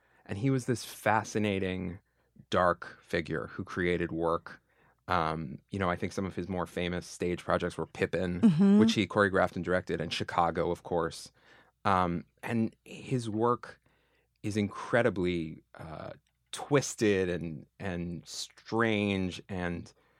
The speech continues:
Speaker 1: filled with things that you don't expect to see in a Broadway musical.
Speaker 2: Right, like the language of his choreography. I
Speaker 1: Yeah.
Speaker 2: mean, it's, it's,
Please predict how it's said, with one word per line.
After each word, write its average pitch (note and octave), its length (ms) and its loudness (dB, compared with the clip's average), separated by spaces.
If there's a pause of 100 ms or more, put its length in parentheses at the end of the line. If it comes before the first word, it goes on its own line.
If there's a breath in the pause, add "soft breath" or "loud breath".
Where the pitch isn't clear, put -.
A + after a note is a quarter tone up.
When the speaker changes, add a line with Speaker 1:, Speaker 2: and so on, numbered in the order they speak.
(260)
Speaker 1:
filled G#2+ 400 2
with F2+ 200 -2 (480)
things A#2 260 2
that G2+ 120 -2
you G#2 80 -4
don't G#2 300 2
expect F2 320 -2
to F2+ 80 -8
see F2 280 -2
in E2+ 80 -2
a E2+ 60 -2
Broadway E2+ 580 -2
musical. E2 540 -8
Speaker 2:
Right, F#3 240 6
like F#3 160 2
the G#3 100 6
language G3+ 600 8
of D#3+ 120 4
his F3 180 2
choreography. D#3+ 880 0
I A#2+ 40 10
Speaker 1:
Yeah. - 140 10
Speaker 2:
mean, F3 80 6
it's, - 220 0
it's, - 260 -2